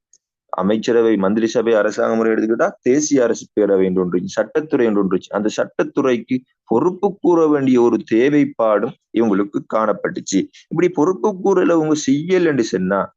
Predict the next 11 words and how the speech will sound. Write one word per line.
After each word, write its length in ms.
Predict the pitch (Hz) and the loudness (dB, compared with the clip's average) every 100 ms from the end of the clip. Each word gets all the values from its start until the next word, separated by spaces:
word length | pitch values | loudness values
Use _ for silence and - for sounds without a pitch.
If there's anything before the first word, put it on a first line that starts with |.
| _ _ _ _ | _ _ _ _
இந்த 80 | 127 | -6
பொறுப்பு 320 | 127 147 165 180 | 0 -2 0 0
கூறல் 320 | 175 175 165 | 0 2 2
விடயத்துல 420 | 160 160 151 151 147 | 2 2 2 0 0
இவங்க 180 | 143 143 | 0 -2
தப்பு 300 | 127 123 180 | -4 -2 0
விட்டுட்டாங்கன்னு 580 | 147 - 127 127 110 98 | 0 0 -2 0 0 -2
சொன்னா, 180 | 95 95 | -2 -2
என்ன 100 | 95 | -2
செய்வாங்கன்னு 420 | 98 95 92 90 95 | 0 0 0 -4 -6
சொன்னா, 200 | 90 | -4